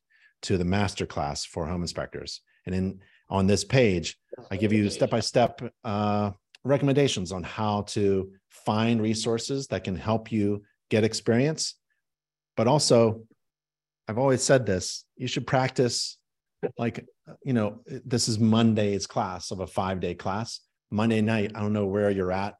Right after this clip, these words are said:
in an Airbnb, a hotel, or maybe your own home, but you should inspect the bathroom wherever you're at. If you're a student right now in class, ten times. It sounds stupid and silly,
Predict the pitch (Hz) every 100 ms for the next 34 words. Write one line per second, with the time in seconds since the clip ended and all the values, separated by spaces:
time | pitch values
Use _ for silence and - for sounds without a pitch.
0 | - 90 87 98 92 95 90 98 95 95
1 | 82 98 101 90 92 87 90 92 87 92
2 | 90 85 90 - 98 85 - _ _ 104
3 | 104 107 110 101 - - 110 95 - -
4 | _ _ _ - 92 101 101 107 92 80
5 | 90 - 98 98 95 90 87 87 90 -
6 | _ _ _ _ _ _ - - 92 85
7 | - 92 85 - _ _ _ 87 82 82
8 | 80 73 98 87 82 - _ _ _ _
9 | _ - 123 107 113 104 82 67 - _
10 | _ _ _ _ _ 90 - 104 95 -
11 | - 110 110 95 87 - 104 82 80